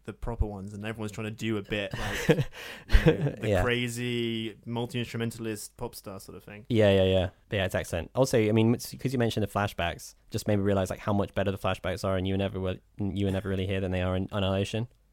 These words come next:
Speaker 1: Yeah.
Speaker 2: It's like that movie's got long, boring flashbacks. They're full scenes where they talk about nothing. And this movie is just these little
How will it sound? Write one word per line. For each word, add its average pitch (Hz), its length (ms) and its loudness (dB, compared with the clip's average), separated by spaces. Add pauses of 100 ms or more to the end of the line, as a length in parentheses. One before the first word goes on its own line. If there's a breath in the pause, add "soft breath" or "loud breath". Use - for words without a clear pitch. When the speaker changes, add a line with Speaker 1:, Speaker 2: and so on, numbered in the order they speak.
(280)
Speaker 1:
Yeah. 117 160 -8
Speaker 2:
It's - 120 -16
like 101 120 0
that 110 80 2
movie's 107 240 2
got 95 100 -2
long, 104 640 4
boring 98 320 2
flashbacks. 92 480 -2
They're 90 120 -4
full 110 360 2
scenes 92 440 -4
where - 40 -10
they - 80 -6
talk - 160 -12
about 95 160 -6
nothing. 90 500 -2 (840)
And 95 160 0
this 98 160 -6
movie 92 200 -2
is 92 140 -6
just - 140 -10
these 95 160 -6
little 98 500 2